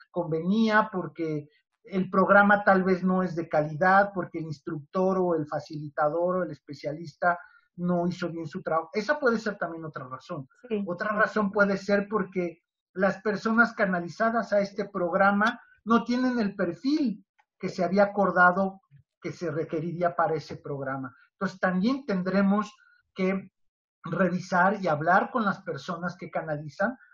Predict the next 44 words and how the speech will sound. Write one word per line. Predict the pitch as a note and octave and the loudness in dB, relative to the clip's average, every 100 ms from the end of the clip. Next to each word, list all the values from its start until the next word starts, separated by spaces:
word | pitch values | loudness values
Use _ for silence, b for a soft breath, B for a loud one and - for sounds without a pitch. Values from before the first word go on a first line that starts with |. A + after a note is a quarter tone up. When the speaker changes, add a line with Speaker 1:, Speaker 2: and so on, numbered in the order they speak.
| b | b
Speaker 1:
para | E3+ D#3 | 2 2
volverlas | D#3 E3 D3 E3 F3 A3 G#3+ | 4 2 2 2 4 2 0
a | G3+ | -4
capacitar | D#3 - C#3+ - C3+ D#3+ F3 A3+ | -4 -4 -6 -8 -10 -4 -2 -2
y | E3+ | -4
darles | D#3+ G3+ G3+ | -4 -6 -8
seguimiento | E3+ D3+ D3 C#3 E3+ G3+ | -10 -6 -6 -6 -6 -6
para | E3+ D3 | -4 -6
que | C#3 | -10
hagan | C3 C3 C#3+ | -10 -8 -8
bien | F#3 B3+ | -6 -6
su | - | -8
trabajo | - C3 B2 - F3 b b b b | -16 -14 -14 -12 -16 b b b b
de | D3+ | -12
canalización | D3 C#3+ C3+ C3+ D3+ C#3+ D#3 D#3 G#3+ B _ | -8 -6 -6 -8 -10 -10 -8 -6 -6 B _
con | E3 D#3 | -8 -4
base | D3+ D3+ - | -2 -2 -4
en | G3 | -4
el | D#3 | -6
perfil | - B2+ A#2 D#3+ D3 | -8 -12 -12 -12 -6
de | D#3 | -6
riesgo, | D3+ D3 C#3+ D3+ F3+ | -4 -4 -4 -4 -4
la | C#3+ | -2
falta | - D3 D3 F3 | -4 -4 -2 -4
administrativa, | F3 D#3+ D3 - C3+ - D3 C3+ F#3 B B B | -4 -8 -10 -8 -12 -10 -10 -6 -6 B B B
si | - E3 | -10 -8
es | D#3 | -6
reincidente, | E3+ D3 D3+ C3+ C3 C3+ - F#3+ G3 b b | -8 -10 -12 -10 -10 -10 -8 -8 -8 b b
si | - | -2
hay | F3+ | 0
información | F3+ F3+ E3+ D#3 C#3 - D#3 D#3+ | 0 -2 -6 -4 -6 -6 -8 -4
o | |
no. | F#3 G3 B B | -2 -4 B B
Por | E3 D3+ | -8 -6
eso | G3+ | -2
también | G3 E3+ E3 | -2 -2 -8
es | D#3+ | -12
importante | D#3 D3 C#3 D3 C#3+ D#3+ - | -14 -14 -12 -8 -10 -10 -8
que | |
al | C3+ | -6
momento | C#3 C#3+ D3 F#3+ | -6 -6 -6 -6
de | E3 | -4
la | C#3+ - | -4 -2
captura, | D3 - D#3 C#3+ E3 | -4 -4 0 0 0